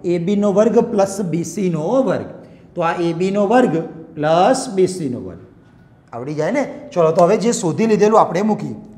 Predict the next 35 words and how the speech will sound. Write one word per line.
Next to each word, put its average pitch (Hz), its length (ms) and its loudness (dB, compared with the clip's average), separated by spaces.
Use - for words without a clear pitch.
એ 185 120 0
બીની 233 240 2
જગ્યાએ 202 300 0
root 160 220 -2
three 226 160 0
કે 220 180 2
અને 190 120 -2
બી 170 140 -2
સીની 202 240 -4
જગ્યાએ 143 340 -4
એ. 143 180 -6
ચલો, 170 140 -2
એ 175 200 0
બીની 208 280 0
જગ્યાએ 196 480 2
root 180 240 2
three 180 200 4
K 170 280 0
અને 160 120 -6
એનો 170 220 -2
વર્ગ 196 280 2
plus 196 380 -2
B 165 120 -2
સીની 226 440 2
જગ્યાએ 170 520 0
કે 185 280 0
લખવાનું 220 720 -2
અને 156 140 -8
એનો 170 180 -4
શું 202 200 -4
કરી 175 120 0
દેવાનો? 165 480 0
વર્ગ 160 200 0
કરી 104 240 -10
દેવાનો. 90 220 -18